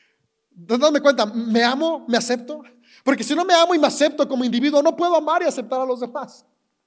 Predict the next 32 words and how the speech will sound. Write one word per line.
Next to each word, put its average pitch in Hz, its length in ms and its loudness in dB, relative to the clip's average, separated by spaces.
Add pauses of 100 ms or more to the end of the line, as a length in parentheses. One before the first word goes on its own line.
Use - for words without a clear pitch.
(1040)
Pero 302 180 2
para 277 180 6
poderme 330 320 2
amar 320 300 4
y - 20 4
aceptarme, 285 640 0
por 240 140 0
eso 269 120 -2
me 302 80 -4
encanta, 285 380 -2
como 254 160 -4
dice 254 160 -6
Juan, 247 300 -2
viene 311 320 2
alguien 294 340 0
que 247 100 -8
los 214 140 -2
bautizará 214 480 -6
en 240 80 -6
Espíritu 226 440 -12
Santo 180 380 -16 (960)
y 185 60 -10
fuego. 170 340 -8
Y 180 60 -2
lo, 269 120 -8
y 294 60 -4
lo 277 120 0
que 269 100 2
me 254 60 4
gusta 285 280 0
es - 100 -8
que 247 360 0